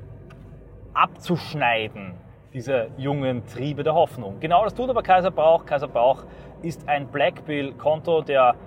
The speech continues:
wahre Dinge sagt, aber sie vermischt mit einer völlig falschen politischen Analyse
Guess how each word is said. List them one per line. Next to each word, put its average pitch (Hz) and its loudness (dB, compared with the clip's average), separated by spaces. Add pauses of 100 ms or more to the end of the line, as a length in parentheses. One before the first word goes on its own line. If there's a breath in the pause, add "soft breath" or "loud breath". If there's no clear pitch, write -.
(140)
wahre 156 2
Dinge 135 -6
sagt, 151 2 (100)
aber 139 -4
sie 135 -10
vermischt 131 -10
mit 135 -10
einer 135 -4
völlig 202 -6
falschen 139 -2
politischen 139 -6
Analyse 147 -6